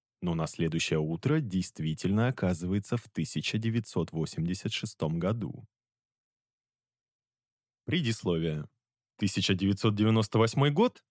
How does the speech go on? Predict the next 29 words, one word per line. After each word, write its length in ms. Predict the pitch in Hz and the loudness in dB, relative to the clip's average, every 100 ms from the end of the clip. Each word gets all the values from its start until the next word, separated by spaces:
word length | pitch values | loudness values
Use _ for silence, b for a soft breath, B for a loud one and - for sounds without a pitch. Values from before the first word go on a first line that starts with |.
| _ | _
август. 540 | 98 87 82 95 - - _ _ _ | 0 0 -2 -6 -6 -20 _ _ _
Летнее 420 | 101 101 95 98 95 | 2 2 4 2 4
жаркое 380 | 104 101 92 | 2 2 2
солнце 480 | 92 - 120 175 202 | 0 0 2 2 0
клонилось 520 | - 135 104 95 95 95 | 2 2 4 2 0 0
к 40 | |
закату, 600 | 120 170 170 101 71 - _ | -2 0 -2 -2 -6 -10 _
ветер 380 | 78 85 - 87 | -6 -4 -2 -2
затих. 560 | 98 196 - 101 - - _ _ _ | 0 0 0 -2 -2 -16 _ _ _
В 60 | 92 | -4
лесу 320 | 92 - 110 | -4 0 0
то 180 | 113 190 | 2 2
и 60 | 208 | 4
дело 240 | 220 220 | 2 2
слышалась 520 | - 196 - 185 196 | 2 0 2 0 0
звонкая 540 | 127 98 95 98 107 127 | 0 0 0 2 0 0
трель 280 | 104 101 | 0 0
птиц. 600 | 127 - 196 139 - - _ _ _ _ | 0 -2 0 0 -2 -14 _ _ _ _
Ребята 440 | 90 90 82 80 90 | -4 -2 0 -2 -2
пришли 340 | 107 131 160 | -2 0 2
на 100 | 151 | 4
речку 300 | 151 143 - | 4 2 0
втроём. 560 | 156 180 220 151 76 - _ _ _ | 0 2 4 4 0 -6 _ _ _
Олег 380 | 90 90 95 90 | 0 2 2 0
застыл 580 | - 95 - - 220 - - | -2 -4 -2 0 0 0 -2
и 140 | 160 - - | -2 -2 0
охнул 440 | 117 - 123 127 | 2 2 2 4
от 80 | 127 | 4
восхищения. 880 | 131 - 202 - 208 110 85 67 | 0 0 0 2 2 2 2 -2